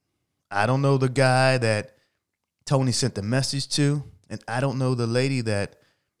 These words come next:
he's working with. Okay? So the, so the, so the guy that works at the hospital, this lady's getting ready to commit suicide, and in the, his pocket buzzes with his phone in it. Vibration goes off.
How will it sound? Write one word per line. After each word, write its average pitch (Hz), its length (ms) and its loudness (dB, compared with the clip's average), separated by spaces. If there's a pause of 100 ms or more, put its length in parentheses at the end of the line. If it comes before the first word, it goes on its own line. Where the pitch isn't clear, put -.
(540)
he's 147 240 0
working 107 380 -2
with. - 180 -14 (760)
Okay? 113 360 -4 (260)
So - 140 -4
the, 120 140 -2 (100)
so 120 160 -6 (120)
the, 110 220 -8
so 117 280 -2
the 110 100 -4
guy 165 260 0
that 160 100 -8
works 135 400 -2
at 151 60 -8
the 156 80 -4
hospital, 95 720 -6 (580)
this 101 180 -10
lady's 123 280 -2
getting 113 180 -2
ready 104 140 -4
to - 40 -18
commit 107 200 -8
suicide, 98 760 -6 (240)
and 107 160 -6
in 95 220 -12
the, 101 100 -14 (260)
his 117 220 -8
pocket - 580 -4 (220)
buzzes 107 500 -4
with 98 140 -8
his 92 140 -10
phone 120 320 -2
in 92 120 -10
it. 87 140 -14 (380)
Vibration 113 480 -4
goes 98 240 -4
off. 87 280 -14